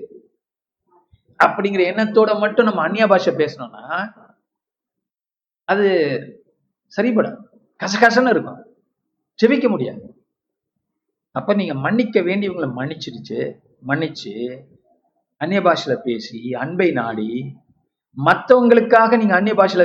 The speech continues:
ஜெபிக்கலாம். ஹல்லேலூயா. அவங்க பிரச்சனை எப்படி உங்களுக்கு தீர்க்க தெரியல, ஆலோசனை கொடுக்க முடியல, நீங்க என்ன பண்ணலாம்? அந்நிய பாஷையில வச்சு,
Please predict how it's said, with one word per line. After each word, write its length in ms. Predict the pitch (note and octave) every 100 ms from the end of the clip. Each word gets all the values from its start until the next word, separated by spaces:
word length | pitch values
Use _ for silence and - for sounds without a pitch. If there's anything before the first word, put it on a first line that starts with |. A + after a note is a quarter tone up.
| C3+
ஜெபிக்கலாம். 420 | E3 G#3 F#3+ - - _ _ _ _ _ _ _ _ _ _ _ _ _ _ _
ஹல்லேலூயா. 420 | C3+ C#3 E3 E3 F#2+ - _ _ _ -
அவங்க 200 | D#3 D#3+ D#3+
பிரச்சனை 300 | A3+ A#3 C4+ G3
எப்படி 220 | G3 A3+ A3+
உங்களுக்கு 300 | F#3+ F#3 F3+ E3
தீர்க்க 180 | G#3 G#3+ -
தெரியல, 260 | E3 E3 A#2+ - _ _ _ _ _ _ -
ஆலோசனை 420 | F#3+ G#3+ G#3+ F3
கொடுக்க 240 | F3+ F3+ E3+
முடியல, 320 | C#3+ A2 - _ _ _ _ _ _
நீங்க 140 | D3 F#3+
என்ன 100 | A#3
பண்ணலாம்? 240 | A3 F#3+
அந்நிய 160 | A3 B3
பாஷையில 280 | G#3 - D3
வச்சு, 160 | D3+